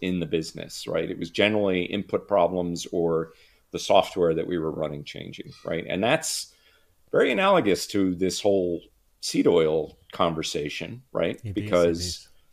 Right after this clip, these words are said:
Speaker 1: one of the things that we have to understand in order to understand this whole disease process is that these chronic diseases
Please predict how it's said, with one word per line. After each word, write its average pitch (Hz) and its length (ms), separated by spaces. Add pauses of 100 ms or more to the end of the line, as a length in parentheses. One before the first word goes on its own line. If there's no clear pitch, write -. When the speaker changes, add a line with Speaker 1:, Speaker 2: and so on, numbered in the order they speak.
(1000)
Speaker 1:
one 101 220
of 127 60
the 131 100
things 95 340
that 110 140
we 101 100
have 87 220
to 107 100
understand 82 840 (1000)
in 98 100
order 98 220
to 101 180
understand 87 680
this 80 240
whole 90 460 (280)
disease 113 380
process - 600
is 92 160
that 95 180
these 123 180
chronic 170 460
diseases 92 800